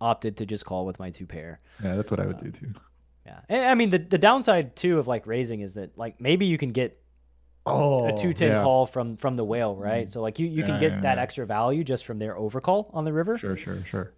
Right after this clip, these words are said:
Speaker 1: Um, so, yeah, I called. Whale folded, and I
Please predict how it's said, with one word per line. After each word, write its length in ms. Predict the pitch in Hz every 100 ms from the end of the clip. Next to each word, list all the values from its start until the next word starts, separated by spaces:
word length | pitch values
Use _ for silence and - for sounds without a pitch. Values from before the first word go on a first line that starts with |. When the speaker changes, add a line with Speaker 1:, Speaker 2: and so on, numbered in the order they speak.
| -
Speaker 1:
Um, 520 | 120 113 110 104 98 95 _ _ _ _ _ _ _ _ _
so, 360 | - 165 110 - _ _ -
yeah, 180 | 147
I 100 | 170
called. 440 | 196 170 160 147 - _ - - - _ _ _ _ -
Whale 240 | 214 247
folded, 540 | - 175 165 170 160 151
and 800 | 135 131 131 131 127 120 - - _
I 380 | - 127 127 117